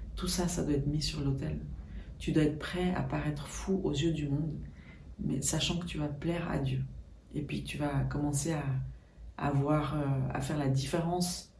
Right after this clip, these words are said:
euh, dans ce monde. <laughs> Et que tu, tu vas voir tout d'un coup que t'es revêtu d'une autorité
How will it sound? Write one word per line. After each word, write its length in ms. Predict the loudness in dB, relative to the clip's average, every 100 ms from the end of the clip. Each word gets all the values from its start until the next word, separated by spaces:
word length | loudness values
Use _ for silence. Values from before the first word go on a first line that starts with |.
| -20 -20 -20 -20 -20 -20 -16 -8
euh, 40 | -2 0 2 2 0 -4 -10 -14 -20 -20 -20 -20 -12 -2
dans 60 | 2
ce 140 | 8
monde. 220 | 10 8 4 -6 -6 -6
<laughs> 400 | -8 -12 -12 -4
Et 80 | 6
que 120 | 10
tu, 300 | 10 10 -2
tu 140 | -2 2
vas 160 | 6
voir 240 | 6 6 4
tout 100 | 2
d'un 160 | 2
coup 320 | 2 4 2 2 -8 -14 -10
que 400 | 0 2 4 2 0
t'es 140 | 0 4
revêtu 440 | 6 8 8 8
d'une 240 | 6 6
autorité 720 | 4 4 0 0 6 6 6